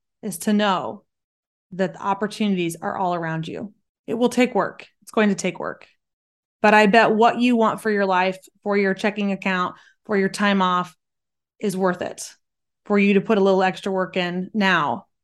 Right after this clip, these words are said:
so that it will pay off later. I'm gonna recap this for you real quick. We've got six pillars. First pillar, leadership. Second pillar, money.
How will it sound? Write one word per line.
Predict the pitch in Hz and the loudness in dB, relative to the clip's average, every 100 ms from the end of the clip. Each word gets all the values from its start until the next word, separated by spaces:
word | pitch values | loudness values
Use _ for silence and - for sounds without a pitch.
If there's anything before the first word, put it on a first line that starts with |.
| - | -12
so | - | -4
that | 190 | 0
it | 202 | 0
will | 185 | -2
pay | 185 180 | 0 2
off | 175 170 | 0 0
later. | 185 170 - - _ _ _ _ _ _ _ _ _ - | -6 -6 -8 -14 _ _ _ _ _ _ _ _ _ -2
I'm | |
gonna | 226 220 | 2 4
recap | 220 220 214 196 | 4 6 4 2
this | 196 - | -2 -4
for | 208 | -4
you | 196 190 | -2 0
real | 190 | -2
quick. | 190 202 185 - _ | 0 -2 -2 -8 _
We've | 220 | -2
got | 220 202 | -2 0
six | - 277 - | 0 -2 2
pillars. | 285 226 185 - - _ _ | 4 4 2 -6 -16 _ _
First | 277 269 285 | 2 2 4
pillar, | 311 285 302 302 _ _ _ _ _ _ - | 4 6 4 0 _ _ _ _ _ _ -6
leadership. | 285 294 302 240 - - _ _ _ - | -2 0 2 2 0 -8 _ _ _ -6
Second | - 285 294 | 0 2 2
pillar, | 294 285 294 277 _ - | 4 4 4 0 _ -4
money. | 226 320 302 226 202 | 2 4 4 0 -6